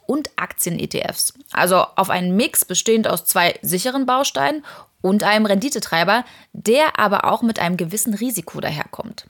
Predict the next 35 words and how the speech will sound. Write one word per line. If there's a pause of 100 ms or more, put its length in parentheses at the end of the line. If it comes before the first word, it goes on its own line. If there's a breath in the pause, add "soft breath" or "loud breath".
(140)
Was
ich
mich
zuletzt
aber
tatsächlich
immer
mal
wieder
gefragt
habe, (400 loud breath)
m, (120)
geht's
nicht
vielleicht
auch
anders,
vielleicht
sogar
noch
ein
bisschen
besser? (300 soft breath)
Also (440)
habe
ich
recherchiert
und
bin
über
sogenannte
Geldmarkt-E
T
Fs
gestolpert,